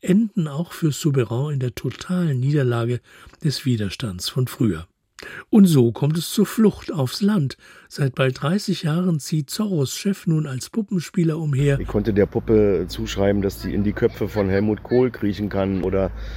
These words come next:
Speaker 2: dass die Puppe, äh, letztendlich den Menschen auch manipulieren kann. Und das ist für mich auch wirklich eine ernsthafte Frage als Puppenspieler. Also wer spielt wen?
Speaker 1: Erst waren sie mit Pferd und Wagen unterwegs, dann mit einem alten Laster aus D-D-R-Produktion,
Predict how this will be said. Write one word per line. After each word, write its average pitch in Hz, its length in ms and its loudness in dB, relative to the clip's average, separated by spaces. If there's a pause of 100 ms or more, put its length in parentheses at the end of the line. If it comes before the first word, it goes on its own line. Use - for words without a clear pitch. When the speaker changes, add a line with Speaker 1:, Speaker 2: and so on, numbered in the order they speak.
(220)
Speaker 2:
dass - 240 -8
die 101 140 -6 (160)
Puppe, 110 960 2
äh, 85 40 -10
letztendlich 104 520 -4
den 98 180 -2
Menschen 127 360 -4
auch 87 140 -4
manipulieren 104 680 -4
kann. 87 240 -4
Und 82 180 -6
das - 200 -8
ist - 0 -
für 131 140 -2
mich 170 180 -4
auch 147 160 -2
wirklich 143 240 -2
eine 131 140 0
ernsthafte 120 500 -4
Frage 127 480 0
als 76 160 0
Puppenspieler. 117 640 -2 (160)
Also 92 240 0
wer 90 120 2
spielt 104 300 -2
wen? 120 300 2 (320)
Speaker 1:
Erst 190 320 4
waren 151 240 4
sie 131 140 -2
mit 113 160 -4
Pferd 135 260 0
und 113 160 -2
Wagen 170 320 2
unterwegs, 151 640 0
dann 131 200 0
mit 131 160 -2
einem 113 180 -6
alten 131 340 -2
Laster 120 500 -4
aus 113 180 -10
D-D-R-Produktion, 156 1080 0